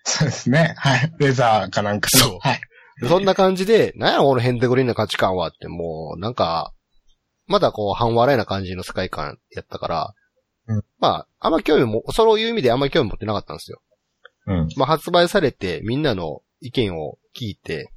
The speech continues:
Speaker 2: 話題になって、
Speaker 1: うん。
Speaker 2: そうやったらいつかやるかぐらいの感覚だったんですよ。
Speaker 1: まあ、そのくらいの感じでいいんじゃないかなと
Speaker 2: そう。
Speaker 1: 思っていたのに。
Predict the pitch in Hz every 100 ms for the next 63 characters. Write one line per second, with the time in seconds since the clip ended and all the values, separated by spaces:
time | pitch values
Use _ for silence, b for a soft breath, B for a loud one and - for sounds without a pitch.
0 | - _ 104 104 127 123 90 101 - 110
1 | - 80 76 73 - - 92 95 - 82
2 | 87 76 62 - 160 117 90 80 - 110
3 | 98 104 98 95 - 92 98 98 104 110
4 | 101 85 85 82 - 107 113 - - _
5 | - - 73 - 127 123 - - 85 80
6 | - - 85 98 82 - 90 87 82